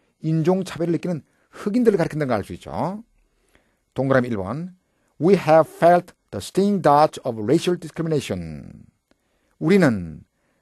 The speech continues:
racial discrimination, 인종차별 이런 뜻이죠. 인종차별에 찌르는 화살들을 느꼈다. 본문 맨 첫 번째 줄에 언급되어 있죠. 맞는 문장입니다. 동그라미 이 번.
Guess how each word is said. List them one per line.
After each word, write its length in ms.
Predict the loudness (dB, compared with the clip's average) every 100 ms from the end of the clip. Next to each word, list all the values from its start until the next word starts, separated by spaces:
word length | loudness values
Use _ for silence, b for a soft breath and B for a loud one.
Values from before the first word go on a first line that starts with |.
| _
racial 460 | 4 4 4 0 0 _ _ _
discrimination, 1080 | -8 -6 -4 0 0 0 -4 -6 -10 -14 -20 _ _ _
인종차별 680 | -4 2 4 2 0 -2 -2
이런 160 | -4
뜻이죠. 520 | -8 -8 -4 -4 -4 -8 _ _ _ _ _ _
인종차별에 880 | -2 2 4 4 2 -4 -4 2 2
찌르는 440 | 2 -4 -4 -4 -6 _ _
화살들을 420 | -4 -2 -2 -2
느꼈다. 720 | -2 -2 -4 -8 -14 -20 _ _ _ _ _ _ _ _
본문 340 | 2 4 4
맨 360 | 2 2 0 -4
첫 160 | -12 -4
번째 160 | -4
줄에 320 | 4 4 6 2 _
언급되어 360 | -4 -2 -2 -4
있죠. 220 | -4 -10 -2
맞는 240 | 0 2
문장입니다. 600 | 2 -2 -4 -4 -4 -4 -12 _ _ _ _ _ _
동그라미 340 | -2 2 2 2
이 60 |
번. 380 | 0 -4 -6 -14